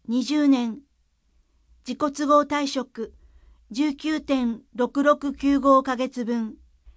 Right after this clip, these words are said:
定年、干渉退職二十四点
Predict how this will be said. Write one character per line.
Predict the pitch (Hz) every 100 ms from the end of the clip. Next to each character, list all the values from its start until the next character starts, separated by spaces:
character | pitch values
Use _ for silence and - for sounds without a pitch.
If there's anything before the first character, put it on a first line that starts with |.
| _ _ _
定 | 269 294
年、 | 285 285 277 262 _ _
干 | - 320
渉 | 285 302 302
退 | 285 294
職 | 277 254 - 214 214 _ _ _ _ _ _ _ _ _ _
二 | 277 320
十 | 277 294 262
四 | 262 269 269
点 | 247 240 226